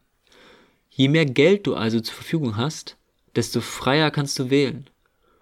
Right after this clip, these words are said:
Und umgekehrt, je weniger Geld du hast, desto unfreier kannst du in der Welt der Waren nach deinen Wünschen handeln. Was macht dich zahlungsfähig? Wie fühlt sich das eigentlich an, zahlungsfähig zu sein?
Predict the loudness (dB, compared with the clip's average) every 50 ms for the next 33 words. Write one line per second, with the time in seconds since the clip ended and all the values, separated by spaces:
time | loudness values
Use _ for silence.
0 | _ _ _ -6 -6 -4 -2 0 0 0 2 0 -2 -2 -2 -2 0 0 -2 -4
1 | -8 -14 _ _ _ _ _ _ _ -8 -4 -4 -4 -2 -2 2 2 2 4 4
2 | 2 2 2 0 2 4 2 2 2 0 -2 -4 -4 -2 -4 -6 -6 -8 -16 -18
3 | -20 _ _ _ _ _ -4 -4 -4 -4 -4 -4 -2 -2 -2 -4 -6 0 2 2
4 | 2 2 0 -2 -6 -6 -2 0 0 0 -2 -2 -4 -4 -4 -4 -8 -8 -6 -6
5 | -4 -4 -2 -2 -2 -2 0 2 2 2 2 0 0 -2 -4 -2 0 0 0 0
6 | 0 -2 -4 -6 -6 -6 -8 -8 -8 -8 -6 -4 -4 -4 -2 -4 -4 -4 -4 -6
7 | -6 -6 -4 -4 -4 -4 -4 -4 -6 -6 -6 -10 -14 -18 _ _ _ _ _ _
8 | _ _ _ _ _ _ _ _ _ _ _ _ _ _ _ _ _ _ _ _
9 | _ _ _ _ _ _ _ _ -2 0 0 0 0 0 -2 -2 -2 -4 -8 -8
10 | -6 -4 -4 -2 -2 -2 -2 -4 -6 -8 -6 -4 -4 -4 -6 -8 -14 -20 _ _
11 | _ _ _ _ _ _ _ _ _ _ _ _ _ _ _ _ _ _ -20 -20
12 | -20 -20 -20 -20 -20 -20 _ _ _ _ _ _ -2 0 4 4 4 4 4 2
13 | 0 0 0 2 0 2 2 2 0 0 0 0 2 4 4 4 2 0 -2 -4
14 | -4 -4 -2 -4 -4 -4 -6 -4 -2 0 0 -2 -2 -6 -8 -8 -4 -4 -2 -2
15 | -2 -2 -4 -6